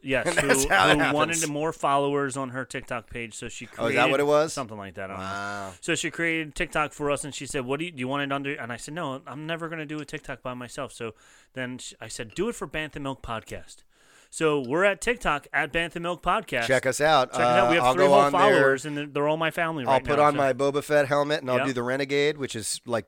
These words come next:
Speaker 2: two
Speaker 1: Mm-hmm.
Speaker 2: years too late. Oh, I like that. Doug said you have to watch all of our, uh, podcasts to get the official canon,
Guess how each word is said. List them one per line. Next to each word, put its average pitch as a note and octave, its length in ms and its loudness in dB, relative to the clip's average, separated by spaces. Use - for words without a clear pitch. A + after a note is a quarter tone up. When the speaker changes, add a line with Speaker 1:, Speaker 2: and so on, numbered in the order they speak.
Speaker 2:
two C#3 140 -6
Speaker 1:
Mm-hmm. C3+ 100 -2
Speaker 2:
years C3 300 -2
too C3+ 160 -8
late. B2+ 260 -2
Oh, F3 100 6
I F3+ 60 6
like F3+ 220 4
that. C#3 180 4
Doug D#3+ 220 2
said E3+ 200 0
you D3+ 80 2
have D#3+ 120 6
to D#3 100 0
watch D#3 200 4
all D#3 220 2
of C3+ 80 0
our, C#3 320 4
uh, B2+ 160 0
podcasts C#3 600 0
to B2+ 60 -8
get B2+ 140 -4
the B2 80 -6
official A#2+ 320 -8
canon, A2+ 400 -10